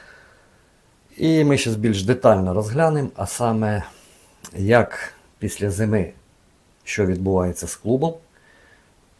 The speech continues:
е, що відбувається впродовж сезону, і як, е, ближче до осені клуб знову збирається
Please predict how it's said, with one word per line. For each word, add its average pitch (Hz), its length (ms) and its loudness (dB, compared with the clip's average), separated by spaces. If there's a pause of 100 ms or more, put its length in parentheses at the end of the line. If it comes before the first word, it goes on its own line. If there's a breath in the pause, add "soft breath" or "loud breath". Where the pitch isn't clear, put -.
(440)
е, 82 180 -4
що - 200 0
відбувається 95 480 4
впродовж 90 400 -2
сезону, 151 500 0 (100)
і 95 100 -6 (120)
як, 98 340 -2 (440)
е, - 20 -8 (600)
ближче 87 600 -2
до 78 460 -4 (340)
осені 139 480 -2 (640)
клуб 90 220 -2
знову 113 280 -4
збирається 90 540 -6